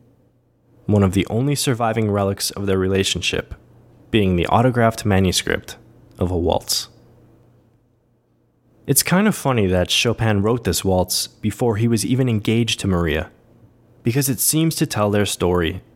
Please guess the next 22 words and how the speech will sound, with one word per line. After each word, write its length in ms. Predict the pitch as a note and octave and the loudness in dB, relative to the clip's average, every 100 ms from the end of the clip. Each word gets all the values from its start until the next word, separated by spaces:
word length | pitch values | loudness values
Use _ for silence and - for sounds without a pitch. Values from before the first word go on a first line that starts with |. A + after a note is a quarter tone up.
| _ | _
of 160 | - - | -10 -2
heartbreak 680 | B2 A2 A#2+ A#2 A2 - - | 0 0 0 0 -2 -12 -6
and 160 | G#2+ G2+ | -2 0
nostalgia 720 | - - G2 F#2+ C#2+ C#2+ - - - - | 0 0 0 2 0 -4 -6 -20 -20 -8
for 140 | G2+ | -4
the 100 | F#2 | 0
better 280 | D#2+ E2+ D#2+ | 0 0 -2
times. 640 | - F2+ E2 - - - - - - - _ _ _ _ _ _ _ _ - | -2 0 0 -4 -8 -10 -14 -20 -20 -20 _ _ _ _ _ _ _ _ -4
Even 240 | C#3 D3+ E3+ | 0 2 2
without 440 | D3 B2 A#2+ - | 2 2 0 0
the 60 | G#2+ | -4
story 420 | - A2+ G#2+ G2+ | 0 2 4 2
behind 360 | G2 F#2 G2 F#2 | 2 0 0 2
the 60 | |
music, 500 | F2 F#2 D#2 - - - - _ _ _ _ - | 2 0 -2 -8 -12 -20 -20 _ _ _ _ -6
it's 220 | G#2+ B2+ | -2 0
one 160 | D#3 | 2
of 80 | E3 | 2
my 140 | C3+ G2+ | 2 0
favorite 480 | - C3+ C#3 C#3+ | 0 0 2 0
Chopin 480 | - A2 G2+ G2 F#2 | 2 0 2 2 2
waltzes, 580 | F2+ E2+ - - - | 2 0 -2 -6 -6